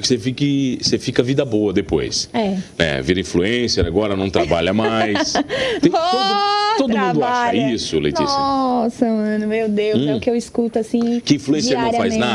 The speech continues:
Speaker 1: nada?
Speaker 2: Sim, total.
Speaker 1: Só faz foto de vez em quando, tá
Speaker 2: Uhum.
Speaker 1: bom?
Speaker 2: É, a gente escuta muito isso. Eu fico muito triste em ouvir isso, porque a gente luta há muitos anos pra ser reconhecida, pra ter respeito, sabe?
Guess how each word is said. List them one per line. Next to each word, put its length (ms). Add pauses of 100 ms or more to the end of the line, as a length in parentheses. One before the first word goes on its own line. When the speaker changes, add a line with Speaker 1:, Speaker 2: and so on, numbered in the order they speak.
(140)
Speaker 1:
nada? 320 (260)
Speaker 2:
Sim, 420 (120)
total. 460 (100)
Speaker 1:
Só 160
faz 220
foto 500
de 60
vez 180
em 40
quando, 460
tá 80
Speaker 2:
Uhum. 60
Speaker 1:
bom? 260 (320)
Speaker 2:
É, 300
a 60
gente 160
escuta 280
muito 280
isso. 340
Eu 200
fico 260
muito 640
triste 440
em 440 (100)
ouvir 420
isso, 160
porque 540 (420)
a 220
gente 300
luta 260
há 40
muitos 340
anos 360
pra 200
ser 720
reconhecida, 760
pra 160
ter 140
respeito, 720
sabe? 460